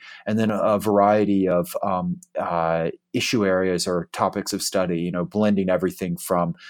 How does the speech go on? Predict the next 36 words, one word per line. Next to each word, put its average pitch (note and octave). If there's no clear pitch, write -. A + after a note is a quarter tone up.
uh, E3+
psychology F#2+
to F#2+
military F2
history. F2
Similarly, G#2+
in F2+
the F2
interviews, F#2
we G#2+
found G#2
that, F2+
you G#2
know, F2+
for F#2
a, G#2
a G2+
space -
that, F#2+
while G#2
it G#2+
is G#2+
technology, A2
it, G2+
it's -
about G#2
the -
people, B2+
it's F2
about G2
influencing F#2+
us, G2+
it's -
steered A#2+
by F#2
us. F2